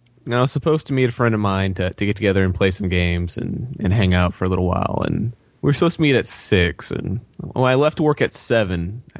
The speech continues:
I was pretty sure that wasn't gonna happen. So I gave him a call, and instead we decided to grab some dinner and go see a movie. And,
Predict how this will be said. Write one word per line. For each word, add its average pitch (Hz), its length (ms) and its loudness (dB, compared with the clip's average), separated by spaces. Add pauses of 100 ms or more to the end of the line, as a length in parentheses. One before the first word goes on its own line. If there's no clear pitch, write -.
I 120 80 -2
was 120 100 2
pretty 151 240 0
sure 139 140 0
that 107 120 2
wasn't 104 220 2
gonna 90 160 0
happen. 107 480 -2 (340)
So - 140 0
I - 60 4
gave 190 100 2
him 175 140 2
a 156 60 2
call, 120 320 2
and 113 100 0
instead 220 260 0
we 190 60 4
decided 156 220 0
to 127 60 -4
grab 113 220 2
some 113 140 -4
dinner 98 260 0
and 98 160 -2
go 98 160 2
see 98 160 -6
a - 20 -2
movie. 117 320 -2
And, 110 140 0